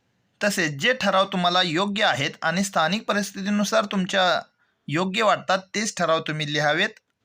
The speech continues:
विषय क्रमांक ऐनवेळचा विषय. ऐनवेळचा विषय कोणताही नसल्याने सचिव श्री सौ यांनी सर्वांचे आभार मानले व अध्यक्षांच्या परवानगीने ही सभा संपल्याचे जाहीर केले.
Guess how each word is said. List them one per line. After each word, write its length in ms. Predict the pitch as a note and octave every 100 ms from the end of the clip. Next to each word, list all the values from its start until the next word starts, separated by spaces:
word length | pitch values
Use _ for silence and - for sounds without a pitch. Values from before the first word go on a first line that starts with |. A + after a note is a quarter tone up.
| _ _ _ _ _ _ _ _ _ _ _ _ _ _ _ _ _ _ E3+
विषय 220 | E3+ D4
क्रमांक 400 | G#3+ D3+ C3+ G#3+ - _ _
ऐनवेळचा 500 | F3+ G3+ G#3 E3 F#3+
विषय. 300 | F#3+ D3+ A#2 G2+ - _ _ _ _ _ _ -
ऐनवेळचा 500 | G#3+ C4+ B3 - B3
विषय 280 | A3 A3
कोणताही 460 | G3+ F3+ D#3 G#3 A#3
नसल्याने 500 | B3+ F#3+ F3 D3+ D3
सचिव 460 | D3+ G3+ G3+ D3+ D#3
श्री 300 | E3+ F3+ G3+
सौ 280 | G#3 G3 E3 - -
यांनी 460 | G#3+ A3+ E3 C#3+
सर्वांचे 480 | E3+ F#3 G3 G#3+ A3
आभार 400 | G#3+ F3 E3 B3+
मानले 320 | A3 D#3+ D3
व 80 | D#3
अध्यक्षांच्या 680 | G3+ F3 C3+ F3+ A#3 A3+ B3+
परवानगीने 680 | - D#3+ D3+ D#3 D#3+ F3+ A3 A3+ - - -
ही 80 | C4+
सभा 260 | A#3+ G3
संपल्याचे 560 | F#3+ E3 D3 C#3+ C#3+ G3+
जाहीर 320 | E3 D3 F#3
केले. 400 | A3 F3+ C#3 B2+